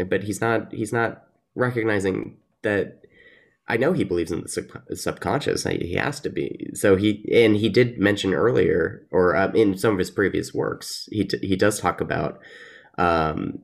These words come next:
consciousness as being both the part that you're aware of and the part that you're not necessarily aware of.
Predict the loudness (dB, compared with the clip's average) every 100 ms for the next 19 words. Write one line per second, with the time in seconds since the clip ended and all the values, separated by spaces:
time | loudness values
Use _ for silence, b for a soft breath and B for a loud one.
0 | -4 0 0 0 0 0 0 -2 2 2
1 | 2 2 4 4 2 -12 -20 _ b b
2 | b b 0 2 2 0 -4 -8 -12 -2
3 | 0 2 0 2 2 4 4 4 2 0
4 | -2 -4 -2 -2 0 0 -2 -6 -4 -2
5 | 0 0 0 -2 -2 -4